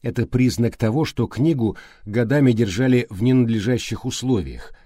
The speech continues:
наверняка просто в картонной коробке на полу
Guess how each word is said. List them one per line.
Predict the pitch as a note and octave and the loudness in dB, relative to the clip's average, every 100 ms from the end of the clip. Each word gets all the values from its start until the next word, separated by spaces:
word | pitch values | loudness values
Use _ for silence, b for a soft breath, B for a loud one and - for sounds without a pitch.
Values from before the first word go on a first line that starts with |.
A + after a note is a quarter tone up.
| b | b
наверняка | A#2 E3+ F3 F3+ E3+ B2 | -2 0 2 2 2 0
просто | A#2 B2+ - G#2+ | 0 -2 -2 -4
в | - | -4
картонной | B2 - B2+ A#2 A2+ | -4 0 2 2 2
коробке | A#2+ C3+ - G#2+ | 0 -2 -2 -2
на | A2 | -2
полу | A2+ A#2+ C#3 | 0 2 0